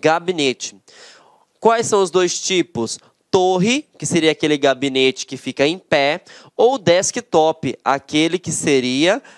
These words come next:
na parte horizontal. Normalmente as pessoas compram mais os gabinetes desktop por causa, por questão de estética, pra colocar o monitor em cima. Uma coisa interessante também,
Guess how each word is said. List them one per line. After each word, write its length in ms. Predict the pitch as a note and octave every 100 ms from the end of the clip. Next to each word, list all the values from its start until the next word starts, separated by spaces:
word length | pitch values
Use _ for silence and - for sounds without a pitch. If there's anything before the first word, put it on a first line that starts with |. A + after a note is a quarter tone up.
| _ -
na 160 | C#3+
parte 800 | - D3 C#3 C#3+ - D#3+ D#3 D#3
horizontal. 840 | D3+ F#3 G#3 G#3 G3+ A3+ F3 C#3+ C3
Normalmente 440 | D#3 G#3+ F3+ F3+
as 60 | G3
pessoas 420 | F3+ E3 D#3+ D#3+
compram 420 | - E3 F3 E3
mais 300 | C#3 C#3+ D#3
os 100 | D3
gabinetes 640 | C3+ C3 B2+ B2 B2 - - - - -
desktop 760 | C3+ C3 - - D3+ E3 - - - _
por 160 | - E3
causa, 340 | - E3 - - -
por 100 | F3
questão 240 | F3 F3
de 80 | F3+
estética, 580 | F#3 - D3+ D3 - -
pra 200 | - C3+
colocar 260 | D3+ C#3+
o 80 | C#3+
monitor 640 | D3 D#3+ D#3+ - D#3 F3+ - _
em 140 | E3+ A3
cima. 500 | - D#3+ C#3+ A2+ - - - -
Uma 160 | F3+
coisa 200 | F#3+ G3
interessante 500 | F#3 F#3 F3+ F3+ E3
também, 420 | D3+ C3+ E3+ E3